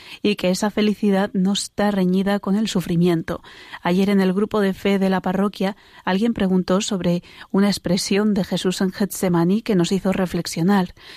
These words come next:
"Mi alma está triste hasta la muerte". ¿Puede acaso el alma morir? En las explicaciones del catecismo usted habló acerca de la pasión del alma. ¿No podría hacer una breve, un breve comentario acerca de esta expresión?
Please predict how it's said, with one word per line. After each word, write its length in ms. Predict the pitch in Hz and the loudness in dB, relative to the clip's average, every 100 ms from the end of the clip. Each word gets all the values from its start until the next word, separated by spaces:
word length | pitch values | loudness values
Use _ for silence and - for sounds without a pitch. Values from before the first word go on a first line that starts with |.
| - - - | -20 -8 0
"Mi 200 | 185 196 | 2 4
alma 340 | 208 226 233 | 2 0 0
está 300 | 196 - 190 | -2 -2 -2
triste 480 | 190 190 185 - 208 | 0 -2 -2 0 0
hasta 340 | 185 - 170 | 0 -2 -2
la 120 | 156 | 0
muerte". 520 | 165 180 175 - - - - - - - | 2 2 0 -6 -12 -12 -20 -20 -20 -4
¿Puede 260 | 190 214 | 0 0
acaso 500 | 220 - 202 - 196 - | 0 -2 -2 -2 -4 -2
el 140 | 196 | 0
alma 260 | 190 190 180 | 2 2 2
morir? 480 | 165 160 185 247 - - - _ | 0 -2 -4 -4 -8 -18 -20 _
En 100 | 185 | 0
las 140 | 180 180 | 0 -2
explicaciones 680 | - 185 180 - 196 196 | -4 -4 -2 0 2 2
del 160 | 185 185 | 2 0
catecismo 560 | 185 185 208 208 196 | -2 -2 0 0 2
usted 300 | 185 - 180 | 0 0 -2
habló 240 | 180 175 180 | 0 0 0
acerca 420 | - 185 - 185 | 0 -4 -2 0
de 80 | 220 | 0
la 100 | 190 | 0
pasión 440 | 170 - 185 180 | -2 -2 0 2
del 160 | 160 175 | 0 0
alma. 320 | 196 175 165 - - - _ | 0 0 -2 -8 -20 -20 _
¿No 120 | 180 | -2
podría 420 | 170 180 185 190 180 | -2 -2 0 0 0
hacer 260 | - 196 | -2 0
una 140 | 185 180 | 2 2
breve, 520 | 185 185 185 185 - | 0 0 0 0 0
un 100 | 196 | 2
breve 240 | 185 196 185 | 2 2 0
comentario 580 | 180 175 175 214 220 | 0 0 0 -2 0
acerca 300 | 175 190 190 | -2 -2 -2
de 60 | 185 | -2
esta 160 | - 185 | 0 -4
expresión? 560 | - 160 - 190 233 | -4 -6 0 0 0